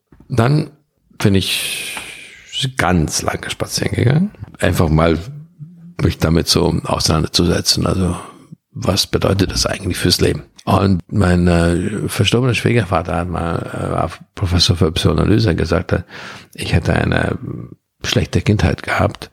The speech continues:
da mein Vater mich, äh, zu Leistung erzogen hat. Das habe ich ihm widersprochen, wie ich Psychologen allgemein gerne widerspreche. Äh, wie schö-, schöpferische Menschen allgemein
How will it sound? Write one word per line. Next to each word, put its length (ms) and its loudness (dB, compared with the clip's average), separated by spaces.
da 160 2
mein 140 2
Vater 320 2
mich, 280 0
äh, 180 4
zu 760 0
Leistung 600 2
erzogen 500 -6
hat. 200 -16
Das 220 -4
habe 160 0
ich 60 2
ihm 120 4
widersprochen, 580 2
wie 140 0
ich 140 -6
Psychologen 420 2
allgemein 460 0
gerne 260 -2
widerspreche. 480 0
Äh, 380 2
wie 180 -2
schö-, 260 -4
schöpferische 500 0
Menschen 320 -2
allgemein 500 2